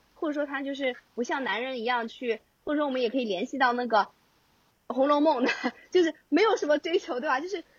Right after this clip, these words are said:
就是对于好像，但是从她身上好像能，能看到那种，啊，本真的东西呀，很天真的东西呀，天真烂漫的东西，没有被这些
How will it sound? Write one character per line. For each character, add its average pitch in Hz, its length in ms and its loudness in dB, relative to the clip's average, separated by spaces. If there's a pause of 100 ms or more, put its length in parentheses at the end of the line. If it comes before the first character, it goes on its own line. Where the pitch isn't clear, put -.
(140)
就 359 140 -4
是 320 220 -6
对 320 240 -4
于 262 180 -2
好 240 220 -6
像， 294 180 -4
但 320 140 -4
是 311 80 -8
从 285 160 -8
她 302 160 0
身 302 180 -4
上 294 140 0
好 233 60 -2
像 254 120 -2
能， 233 100 -6
能 233 120 -4
看 277 260 -4
到 254 140 0
那 254 160 -4
种， 214 180 -6 (720)
啊， 226 220 0
本 214 280 2
真 320 220 6
的 294 140 4
东 254 240 0
西 - 200 -6
呀， 262 140 -2
很 254 160 -2
天 320 320 2
真 320 220 2
的 285 100 4
东 254 240 2
西 269 220 -8
呀， 320 180 4
天 302 260 4
真 294 200 2
烂 285 160 4
漫 269 180 2
的 220 80 0
东 208 280 -4
西， 190 320 -8 (260)
没 233 120 2
有 277 140 8
被 247 240 4
这 247 200 -4
些 233 320 0